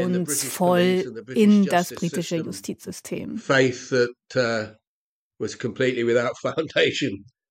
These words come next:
Speaker 1: particularly as it turned out.
Speaker 2: Er ist eben überzeugt.
Speaker 1: She was not a murderer.
Speaker 2: Er, er, er lebt sie als jemand, der kein Mörder sein kann, keine Mörderin.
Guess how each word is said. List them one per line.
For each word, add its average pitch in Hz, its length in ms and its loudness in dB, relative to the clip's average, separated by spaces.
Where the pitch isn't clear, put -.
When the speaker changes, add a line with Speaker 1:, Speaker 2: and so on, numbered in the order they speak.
Speaker 1:
particularly 127 400 -4
as 104 120 -8
it - 140 -10
turned 107 280 0
out. 101 220 -6
Speaker 2:
Er 220 220 4
ist - 140 0
eben 185 380 0
überzeugt. 180 640 0
Speaker 1:
She 120 160 0
was 107 160 -2
not 123 160 4
a 107 80 2
murderer. 101 640 2
Speaker 2:
Er, - 220 0
er, - 300 2
er 196 160 2
lebt 233 320 4
sie 208 180 0
als - 280 0
jemand, 170 400 4
der 156 120 4
kein 156 380 -2
Mörder - 300 -2
sein - 240 -6
kann, - 180 -12
keine 165 280 0
Mörderin. 151 540 -2